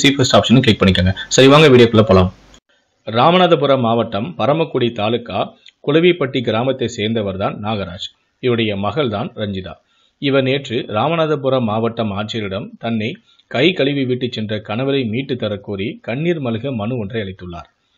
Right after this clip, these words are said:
அப்போது செய்தியாளர்களிடம் பேசிய ரஞ்சிதா, "எனக்கும்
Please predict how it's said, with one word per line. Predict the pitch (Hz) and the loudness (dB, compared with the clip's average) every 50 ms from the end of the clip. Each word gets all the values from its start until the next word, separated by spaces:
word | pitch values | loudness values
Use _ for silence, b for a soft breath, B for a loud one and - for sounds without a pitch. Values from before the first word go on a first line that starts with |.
| _ _ _ | _ _ _
அப்போது | - - 139 123 - 147 120 - 113 139 - - - | -6 -6 -6 -4 -2 -4 -4 -4 -4 -8 -8 -10 -6
செய்தியாளர்களிடம் | - 135 156 170 165 156 151 143 131 127 123 | -4 0 2 2 2 2 0 -2 -4 -4 -6
பேசிய | 120 120 107 104 - 110 104 | -6 -6 -8 -8 -8 -8 -8
ரஞ்சிதா, | 95 95 101 113 110 92 87 95 - - _ _ _ _ _ _ _ _ | -8 -8 -6 -6 -6 -6 -6 -8 -10 -10 _ _ _ _ _ _ _ _
"எனக்கும் | 110 107 110 143 160 156 - 110 135 - b | -6 -4 -2 -2 -4 -6 -6 -8 -8 -8 b